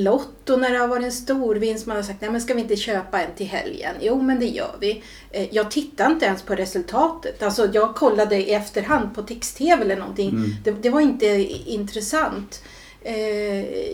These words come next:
Speaker 1: jag köpte lite tombola-lotter när man var någonstans och sådär. Men jag kände ju aldrig, "Wow." Utan jag var ju fullt medveten om att den där tian jag lägger, den är bortkastad.
Speaker 2: Mm.
Speaker 1: Eh,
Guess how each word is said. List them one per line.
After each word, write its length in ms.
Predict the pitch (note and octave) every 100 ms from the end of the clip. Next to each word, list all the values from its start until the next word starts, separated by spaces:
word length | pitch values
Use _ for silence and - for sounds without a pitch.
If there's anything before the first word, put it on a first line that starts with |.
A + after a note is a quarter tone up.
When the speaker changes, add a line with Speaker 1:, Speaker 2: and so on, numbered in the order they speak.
| D#4+
Speaker 1:
jag 120 | E4
köpte 360 | - E4 E4
lite 220 | C#4 C4+ B3+
tombola-lotter 960 | C4 D4+ A#3+ G3 G3+ G#3 A#3 - -
när 80 | B3+
man 160 | B3+ B3
var 200 | B3 B3
någonstans 640 | B3 A#3+ - A#3+ A#3+ A#3
och 80 | B3
sådär. 480 | B3+ A#3 G#3+ G#3 G#3 - - -
Men 240 | B3+ B3+
jag 100 | B3
kände 400 | B3+ C#4+ C4+ A3
ju 60 | G#3+
aldrig, 640 | - D4+ A3+ A#3+ A#3 A#3 G#3+
"Wow." 640 | G3 C#4 C#4 F3 G3 A#3 A#3 - -
Utan 680 | - A#3 A#3+ A3+ A3 A3 A3 G#3+
jag 200 | G#3+ A3
var 100 | D#4
ju 80 | D4+
fullt 300 | C#4 C#4 C4
medveten 580 | C4 A#3+ G3+ C#4+ C#4 B3+
om 120 | G3+
att 180 | G3+ G#3
den 220 | A#3 A3+
där 220 | A3 A3+ A#3
tian 400 | C#4 A3+ B3 C#4
jag 120 | C4
lägger, 260 | A#3 G3 G3+
den 180 | B3+ B3
är 40 |
bortkastad. 760 | G3+ F#3+ - D4 - - - - A#3+ - -
Speaker 2:
Mm. 120 | G2+ G2
Speaker 1:
Eh, 80 | -